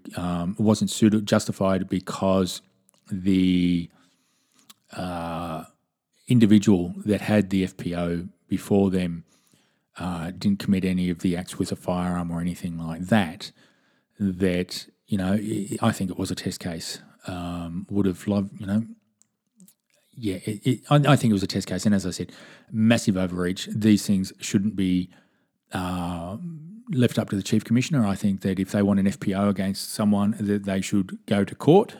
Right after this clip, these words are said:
uh, and have a substantially high barrier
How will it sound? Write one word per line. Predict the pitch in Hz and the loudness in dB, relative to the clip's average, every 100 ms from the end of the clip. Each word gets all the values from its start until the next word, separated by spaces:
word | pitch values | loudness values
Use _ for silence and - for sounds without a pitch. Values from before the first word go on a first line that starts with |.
| - _ _ _ - _ | -20 _ _ _ -20 _
uh, | 104 98 101 104 104 107 - _ _ _ - | -6 -4 -6 -6 -10 -12 -14 _ _ _ -4
and | 123 107 98 - | 2 2 2 0
have | 127 101 - - | 0 0 -2 -8
a | 95 98 | -4 -4
substantially | 101 - 98 113 107 - 98 90 - | -4 -6 -2 0 2 0 -2 -4 -6
high | - 101 98 | -2 0 0
barrier | 98 101 101 95 | 0 2 2 0